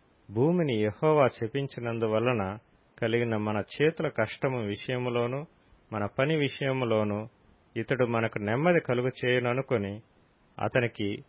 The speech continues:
నోవహు అని పేరు పెట్టెను. లెమెకు నోవహును కనిన తరువాత ఏ నూట తొంభది ఐదేండ్లు బ్రతికి కుమారులను కుమార్తెలను కనెను.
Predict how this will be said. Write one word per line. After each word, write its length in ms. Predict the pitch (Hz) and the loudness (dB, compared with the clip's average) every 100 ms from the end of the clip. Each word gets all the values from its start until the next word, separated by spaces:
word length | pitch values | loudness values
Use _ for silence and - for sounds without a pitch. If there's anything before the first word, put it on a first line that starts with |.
| _ | _
నోవహు 720 | 107 110 139 147 127 135 127 - | 0 4 6 6 4 0 -2 -2
అని 120 | 107 | -6
పేరు 300 | 110 113 113 | -4 -2 -2
పెట్టెను. 600 | 127 101 - 98 95 92 - _ _ _ _ _ | -2 -6 -2 -2 -2 -6 -10 _ _ _ _ _
లెమెకు 400 | 107 135 165 160 | 0 2 2 2
నోవహును 720 | 120 113 101 117 156 151 160 131 | 0 0 2 4 4 2 -2 -2
కనిన 340 | 104 101 117 | -2 -2 -2
తరువాత 760 | 120 107 104 120 127 - 90 113 - _ _ _ | -2 -4 0 4 4 2 -4 -6 -12 _ _ _
ఏ 160 | 123 127 | 0 2
నూట 320 | 160 160 151 | 4 2 2
తొంభది 580 | 135 131 123 117 135 131 | 2 2 0 0 2 4
ఐదేండ్లు 720 | 117 110 110 131 139 107 98 101 | 4 6 4 4 2 0 -4 -4
బ్రతికి 460 | 98 107 - 165 208 _ _ _ - | -4 -4 -4 -8 -8 _ _ _ -8
కుమారులను 680 | 104 117 135 139 135 156 202 - | 2 4 6 4 2 -2 -6 -10
కుమార్తెలను 840 | 120 127 156 - 143 120 110 117 113 - | -4 0 0 2 2 2 0 -4 -8 -6
కనెను. 460 | 107 95 95 95 | -4 -2 -4 -4